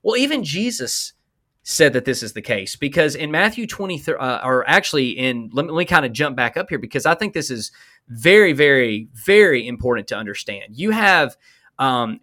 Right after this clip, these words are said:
James and John, and they are wanting to rain fire down because they were at a Samaritan village and there were many people who had rejected Jesus.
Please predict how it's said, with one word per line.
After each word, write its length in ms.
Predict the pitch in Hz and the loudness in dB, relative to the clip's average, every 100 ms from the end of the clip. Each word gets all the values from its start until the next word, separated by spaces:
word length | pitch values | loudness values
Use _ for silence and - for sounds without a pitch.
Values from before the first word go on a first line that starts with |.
| 131 | 0
James 380 | 165 196 233 | 2 4 0
and 140 | 175 131 | -6 -6
John, 400 | 110 117 120 92 - _ _ _ _ _ _ _ _ - - | -4 -2 -2 -6 -14 _ _ _ _ _ _ _ _ -20 -10
and 400 | 147 151 147 139 135 | -2 0 2 0 -2
they 480 | 123 151 180 202 202 | 0 6 8 10 8
are 260 | 120 139 135 | 4 2 2
wanting 460 | 127 143 147 143 | 2 0 0 0
to 340 | 127 143 123 110 | -2 -2 -2 -2
rain 480 | 107 131 165 170 160 | 0 2 2 0 -6
fire 640 | - 127 131 123 98 95 | -6 -2 0 0 -2 -6
down 460 | 110 110 98 78 - - - _ | -6 -6 -6 -12 -18 -20 -20 _
because 300 | - 123 131 | -10 -2 2
they 160 | 135 143 | 4 6
were 80 | 151 | 6
at 120 | 139 | 4
a 40 | |
Samaritan 540 | 135 131 120 117 110 98 | 2 -2 -2 -2 -6 -10
village 540 | 117 110 87 - - - | -8 -8 -8 -12 -12 -6
and 360 | 117 120 117 | -2 -2 0
there 140 | 113 127 | 2 2
were 100 | 123 | 2
many 220 | 123 123 | -2 -4
people 380 | 127 120 113 107 | -6 -6 -6 -6
who 180 | 117 104 | -4 -4
had 160 | 113 | -4
rejected 520 | 104 101 104 98 101 | -4 -8 -8 -10 -12
Jesus. 560 | 98 95 87 - - - | -18 -20 -20 -16 -14 -14